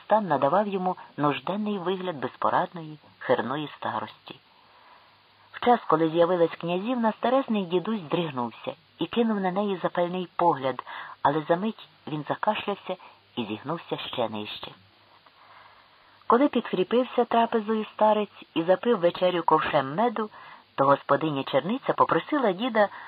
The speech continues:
або розказати щонебудь про святині, або заспівати що про божественне. Дід не дав себе довго прохати,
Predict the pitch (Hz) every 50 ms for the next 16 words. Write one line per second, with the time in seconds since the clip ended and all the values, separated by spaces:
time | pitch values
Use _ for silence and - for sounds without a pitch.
0 | - - - - - 220 220 233 262 247 226 - - - 202 185 - 196 190 -
1 | 190 - - - 185 185 180 175 170 170 - - 170 180 - - 202 208 196 -
2 | - 269 233 175 - - - 208 220 285 294 - 285 - - - 185 165 180 208
3 | 226 - 220 202 175 156 _ _ _ _ - - - 202 196 - - 190 180 156
4 | 151 127 - 117 107 107 - - - - 107 104 107 117 127 - _ _ _ _
5 | _ _ _ _ _ _ _ _ _ _ _ _ _ _ _ 143 147 160 175 190
6 | 180 165 - _ _ - 151 170 170 156 143 143 123 117 - - 113 117 113 113
7 | 117 113 113 120 120 - - - 139 - - 226 220 - - 208